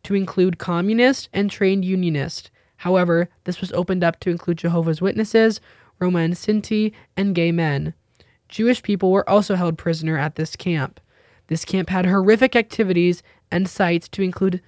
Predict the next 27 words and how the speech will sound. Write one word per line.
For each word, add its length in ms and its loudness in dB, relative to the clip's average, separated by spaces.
slave 400 0
labor, 420 0
medical 320 4
examination, 840 0
and 140 0
mass 240 -2
killings. 640 -4
As 220 0
Britannica 480 0
states, 540 -2
Dachau 480 2
became 500 -2
the 140 0
main 360 0
training 440 -2
center 400 -2
for 120 -6
the 220 -4
other 240 0
camps. 540 -6
A 100 0
hundred 360 0
fifty 380 0
other 220 2
branches 440 -2
were 80 -2
created 460 -2